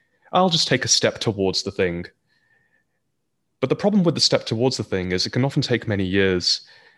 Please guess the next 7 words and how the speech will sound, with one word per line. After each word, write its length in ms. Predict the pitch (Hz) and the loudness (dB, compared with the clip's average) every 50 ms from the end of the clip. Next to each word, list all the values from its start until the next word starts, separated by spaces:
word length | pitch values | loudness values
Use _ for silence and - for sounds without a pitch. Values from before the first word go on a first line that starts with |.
| _ _ _ _ _ _ _ _ _ _ _ _ _ _ _ _ | _ _ _ _ _ _ _ _ _ _ _ _ _ _ _ _
completely 360 | - - 127 - 165 - 151 135 | -2 -2 0 0 2 0 2 2
sidetrack 540 | - - 104 98 98 - - 95 92 - | 2 2 0 0 0 -2 -4 -4 -4 -4
you, 160 | - 95 92 92 | -4 -4 -4 0
maybe 220 | 101 120 139 139 127 | 0 0 2 2 2
even 140 | 123 110 101 | 0 0 0
depress 420 | - - - - 95 82 - - | -2 -4 -4 -6 -4 -4 -2 -2
you, 200 | 101 95 92 90 | -2 -2 -2 -4